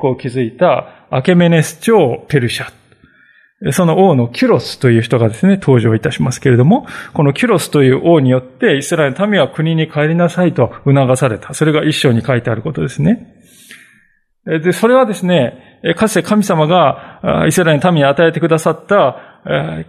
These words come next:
くださっていた約束が回復したことを示しておりました。今日の箇所はそのようにしてですね、帰るために立ち上がった人々のリストが詳しく記されているのであります。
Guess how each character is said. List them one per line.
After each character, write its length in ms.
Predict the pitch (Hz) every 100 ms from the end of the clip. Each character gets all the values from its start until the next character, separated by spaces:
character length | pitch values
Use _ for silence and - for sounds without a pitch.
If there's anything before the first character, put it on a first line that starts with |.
| _
く 100 | -
だ 80 | 156
さ 120 | 156
っ 60 | 160
て 100 | 147
い 40 |
た 120 | 147 143
約 260 | 139 -
束 220 | 160 175
が 640 | 170 233 - - - 156 135
回 240 | - 202
復 200 | 196 214
し 80 | -
た 120 | 196
こ 120 | 202
と 280 | 214 220 127
を 120 | 110
示 340 | - 123 117 110
し 100 | -
て 340 | 135 120 -
お 80 | 123
り 80 | 107
ま 140 | 98
し 100 | -
た。 120 | - - _ _ _ _ _ _ _ _ _ _ _ _ _ _ _ - - _ - 180
今 120 | 277
日 80 | 226
の 100 | 175
箇 60 | 170
所 60 |
は 60 | 147
そ 140 | 196
の 80 | 226
よ 80 | 233
う 20 |
に 100 | 185
し 40 | -
て 80 |
で 60 | 151
す 140 | 156
ね、 220 | 202 170 - - - 143 147 151 156
帰 120 | - 180
る 160 | 143
た 120 | 156
め 120 | 131 123
に 60 |
立 200 | 127 139
ち 120 | -
上 80 | 196
が 100 | 190
っ 60 | 202
た 100 | 170
人 200 | - 151
々 240 | 143 131
の 60 | 123
リ 100 | 170
ス 100 | 175
ト 120 | 127
が 100 | 123
詳 300 | - 170 208
し 140 | 202
く 160 | - 131
記 260 | - 135 143
さ 160 | 147
れ 100 | 123
て 140 | - 120
い 60 |
る 120 | 120
の 120 | 113 107
で 100 | 107
あ 40 |
り 80 | 98
ま 140 | 95
す。 220 | - -